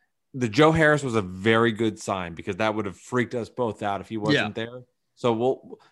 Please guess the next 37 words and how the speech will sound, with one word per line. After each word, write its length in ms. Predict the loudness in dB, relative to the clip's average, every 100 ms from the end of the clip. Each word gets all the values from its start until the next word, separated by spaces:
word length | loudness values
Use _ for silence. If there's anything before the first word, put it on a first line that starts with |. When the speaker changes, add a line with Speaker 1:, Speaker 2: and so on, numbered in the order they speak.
| -2
Speaker 1:
we'll 140 | 2
see 220 | 2 4 4
what 160 | 4
he 80 | 4
does 200 | 2 0
with 140 | -2 -2
Dinwiddie, 460 | -2 -2 -4 -4
and, 240 | -4 -6 -6
you 40 |
know, 100 | -6
only, 240 | -4 -6 -6
only 300 | -4 -2 -2
time 260 | -2 -2
will 80 | -2
tell. 260 | -2 0 0
And 100 | -2
if 140 | -4
he's 140 | -6 -2
dealt 360 | 0 0 0
and 140 | -4 -2
what 140 | -2
happens, 480 | 0 -2 0 -4 -2
and, 200 | -4 -6 _ _ _ -4
you 80 |
know, 160 | 0 2
it's 220 | 0 0
gonna 260 | 2 2 4
be, 420 | 2 0 0 -2 -2
uh, 160 | -4 -4
it's 160 | -4
gonna 180 | -2 -2
be 120 | 0
a 60 | 0
very 480 | 0 0 0 0 -2
weird 680 | -4 -6 -2 0 0 -2
trade 300 | -2 0 2
deadline 600 | 2 0 0 0 0 -4